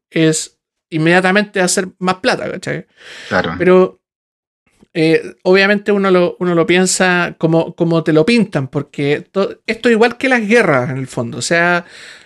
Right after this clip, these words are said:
Speaker 1: los ganadores escribe la historia, po, weón, ¿cachai?
Speaker 2: Claro.
Speaker 1: Acá todavía
Speaker 2: Cada, y
Speaker 1: estamos
Speaker 2: cada uno defiende su terreno aquí, po.
Speaker 1: todavía estamos batallando y todavía estos, estos grandes feudos están escribiendo sus propias historias. Y Epic, como lo pinta, como siempre lo ha pintado, es como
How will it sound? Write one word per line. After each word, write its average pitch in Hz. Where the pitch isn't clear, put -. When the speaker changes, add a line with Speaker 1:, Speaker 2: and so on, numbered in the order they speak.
Speaker 1:
los 156
ganadores 226
escribe 220
la 202
historia, 151
po, 120
weón, -
¿cachai? 139
Speaker 2:
Claro. 190
Speaker 1:
Acá 202
todavía 208
Speaker 2:
Cada, -
y -
Speaker 1:
estamos -
Speaker 2:
cada 165
uno 175
defiende 170
su 165
terreno 156
aquí, 104
po. 95
Speaker 1:
todavía 185
estamos 247
batallando 214
y 156
todavía 160
estos, 208
estos 185
grandes 202
feudos 214
están 202
escribiendo 180
sus 196
propias 196
historias. 180
Y 147
Epic, 208
como 143
lo 143
pinta, 160
como 127
siempre 202
lo 190
ha 190
pintado, 165
es 151
como 156